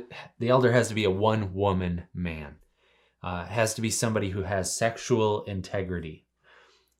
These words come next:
Uh, additionally, an elder has to be consistent or level-headed.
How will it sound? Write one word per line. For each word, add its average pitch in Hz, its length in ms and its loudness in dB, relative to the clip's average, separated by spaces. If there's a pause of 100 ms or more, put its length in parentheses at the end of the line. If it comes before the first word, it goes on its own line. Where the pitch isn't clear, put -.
(100)
Uh, 101 400 -2
additionally, 123 840 4 (760)
an 120 100 2
elder 127 300 6
has 123 240 6
to 127 80 2
be 110 180 2
consistent 110 840 -2
or 107 200 0
level-headed. 98 720 0